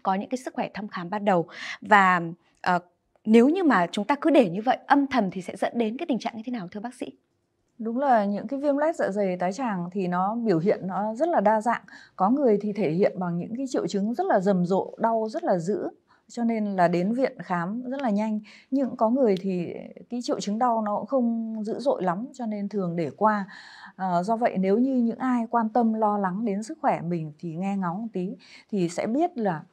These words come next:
Speaker 2: ờ, khi nào sức khỏe mình không ổn, đi khám thì mới phát hiện ra bệnh. Còn nếu như để qua những cái giai đoạn đấy mà tạo thành những cái ổ loét lớn, rồi những cái ổ loét đấy nó có thể, ờ, tiến sâu hơn, ừ, có thể gây ra những cái biến chứng,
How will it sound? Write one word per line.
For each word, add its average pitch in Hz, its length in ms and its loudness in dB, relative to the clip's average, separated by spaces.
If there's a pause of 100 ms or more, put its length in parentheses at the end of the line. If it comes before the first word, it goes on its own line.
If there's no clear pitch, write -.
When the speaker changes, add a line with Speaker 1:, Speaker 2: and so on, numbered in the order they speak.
(160)
Speaker 2:
ờ, 170 160 -8
khi 262 180 -2
nào 185 300 2
sức 277 160 -10
khỏe 190 180 -2
mình 160 240 -6
không 208 240 -6
ổn, 156 200 -2 (340)
đi 220 140 0
khám 196 360 -4
thì 247 100 -6
mới 170 300 -4
phát 277 180 -8
hiện - 200 -4
ra 202 120 -2
bệnh. 196 200 0 (480)
Còn 220 200 4
nếu 214 180 6
như 294 160 -2
để 240 200 6 (100)
qua 262 340 2
những 233 160 0
cái 269 120 -8
giai 262 160 -2
đoạn 226 240 2
đấy 180 240 0
mà 170 300 0
tạo - 280 0
thành 208 200 2
những 180 180 -2
cái 277 100 -8
ổ 185 160 -2
loét 277 280 -2
lớn, 233 320 0 (120)
rồi 214 200 -2
những 165 200 -8
cái 269 100 -8
ổ 214 120 -2
loét 208 320 -6
đấy 185 260 -4
nó 214 120 -8
có 247 140 -8
thể, 196 280 -4 (340)
ờ, 147 460 -2 (140)
tiến 214 180 4
sâu 269 300 2
hơn, 254 320 2 (180)
ừ, 165 60 -12 (180)
có 202 140 -6
thể 196 200 -4
gây 208 240 0
ra 202 200 -4
những 185 200 -8
cái 214 120 -4
biến 208 180 0
chứng, 214 220 -4